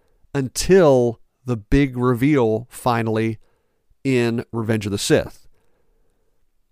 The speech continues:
Now, of course, if you'd seen the original trilogy,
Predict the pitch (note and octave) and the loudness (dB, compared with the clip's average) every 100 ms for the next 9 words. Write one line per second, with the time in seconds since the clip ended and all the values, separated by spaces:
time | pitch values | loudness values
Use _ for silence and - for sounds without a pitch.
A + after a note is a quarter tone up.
0 | _ _ _ _ _ - F#3 - A3 D3 | _ _ _ _ _ -2 -2 2 4 4
1 | - C#3+ D#3+ - F3 C#3+ B2 A2 G#2+ - | 2 -4 -4 0 0 2 2 0 -2 0
2 | C#3 G2+ F2+ C#3 | 0 0 -6 -8